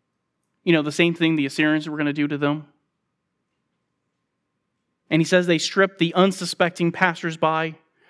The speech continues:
Unsuspecting here refers to those living at ease. They're not suspecting any danger. They're not waiting for any danger.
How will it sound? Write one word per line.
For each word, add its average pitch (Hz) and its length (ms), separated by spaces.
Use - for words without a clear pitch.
Unsuspecting 190 640
here 190 140
refers 175 400
to 165 40
those 165 240
living 170 400
at 147 60
ease. 180 480
They're 151 120
not 170 220
suspecting 175 760
any 170 160
danger. 170 440
They're 151 140
not 151 240
waiting 160 440
for 156 160
any 156 160
danger. 160 480